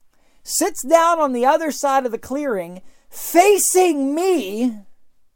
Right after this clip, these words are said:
and just sits there and hunts. Like, I don't know, hundred yards maybe. And I'm sitting here, I'm like, "Are you serious? You gonna sit down there facing me with a rifle?"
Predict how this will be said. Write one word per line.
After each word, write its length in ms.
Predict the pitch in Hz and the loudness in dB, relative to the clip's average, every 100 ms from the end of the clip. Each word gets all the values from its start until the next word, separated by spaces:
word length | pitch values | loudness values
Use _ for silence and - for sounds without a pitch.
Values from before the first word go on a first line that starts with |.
| _ _ _ _ - | _ _ _ _ -4
and 240 | 262 277 | 0 0
just 200 | 330 - | -2 -6
sits 220 | 392 269 | -6 -6
there 220 | 262 262 | 0 2
and 80 | 285 | 2
hunts. 420 | 320 302 - - - _ _ - - - | 2 -4 -6 -18 -18 _ _ -20 -20 -6
Like, 460 | 254 269 269 - - _ - - | 0 2 0 -8 -20 _ -20 -14
I 140 | - 320 | -6 -4
don't 160 | 330 | -2
know, 180 | 269 277 | -4 -4
hundred 380 | 269 285 294 285 | -4 -6 -6 -2
yards 400 | 294 285 247 220 | 2 2 2 -2
maybe. 400 | 214 151 110 - - - _ _ _ - - | -6 -6 -8 -18 -20 -20 _ _ _ -20 -6
And 100 | 269 | -4
I'm 80 | 277 | -4
sitting 220 | 311 269 | -4 -2
here, 120 | 262 | -2
I'm 60 | 233 | -2
like, 220 | 170 - - - - - _ | -4 -8 -20 -20 -20 -20 _
"Are 120 | 254 | -2
you 140 | 214 170 | -2 -4
serious? 800 | - 180 226 381 466 - - - _ _ _ - _ - _ - | -4 2 2 4 2 0 -10 -16 _ _ _ -20 _ -20 _ -10
You 140 | 240 | -6
gonna 120 | 247 | -4
sit 400 | - - 262 - | -4 -2 -4 -4
down 320 | 202 220 285 | -6 -2 0
there 380 | 330 359 403 330 - - _ _ _ | 2 0 -2 -12 -20 -20 _ _ _
facing 1120 | - - - 214 277 277 - 320 233 170 175 | -20 -20 -6 0 2 0 -2 -4 -4 -8 -6
me 200 | 233 311 466 523 320 - - - - - - - _ - - - | -4 -2 -4 -4 -6 -8 -20 -20 -20 -20 -20 -20 _ -20 -20 -8
with 180 | 196 233 | -2 0
a 80 | 240 | 4
rifle?" 560 | 254 311 - 196 - | 6 6 4 -2 -8